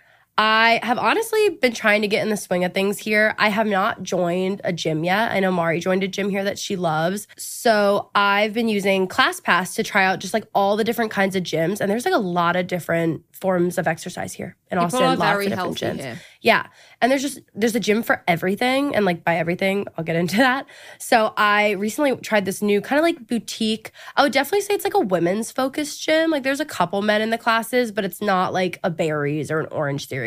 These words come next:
Speaker 1: Like, it's definitely, there's, like, bar and cycle. And then they also have this class called Rebounder, you guys.
Speaker 2: Wait, what's the name? Do you mind saying the name of the
Speaker 1: It's
Speaker 2: gym?
Speaker 1: called Motive,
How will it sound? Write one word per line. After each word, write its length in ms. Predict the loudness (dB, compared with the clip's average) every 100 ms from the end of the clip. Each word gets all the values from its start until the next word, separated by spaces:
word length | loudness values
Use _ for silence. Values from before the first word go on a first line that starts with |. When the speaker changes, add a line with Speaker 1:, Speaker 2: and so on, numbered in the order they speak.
| -2
Speaker 1:
Like, 240 | -2 -2 -8 -20 -20 _ -6
it's 160 | -2
definitely, 460 | 0 0 0 0 0
there's, 200 | 0 -2
like, 240 | -4 -4 _
bar 720 | -4 0 2 4 4 4 2
and 180 | 2 -2
cycle. 680 | 0 2 2 0 0 0 -2 -10 -8
And 100 | -2
then 60 | 0
they 80 | 2
also 260 | 0 -2 -2
have 60 |
this 140 | -2 -4
class 220 | -4 -2
called 180 | -2 -2 -4
Rebounder, 720 | -2 0 0 0 0 -2 -2
you 80 | -2
guys. 380 | -2 0 0 0
Speaker 2:
Wait, 180 | 0 0
what's 200 | -2 -4
the 100 | -6
name? 360 | -6 -6 -6
Do 100 | -6
you 60 | -4
mind 220 | -4 -4
saying 180 | -6 -6
the 60 | -6
name 160 | -6
of 60 | -2
the 60 |
Speaker 1:
It's 80 | -2
Speaker 2:
gym? 60 | 2
Speaker 1:
called 140 | 2
Motive, 680 | 2 2 2 0 -4 -8 -16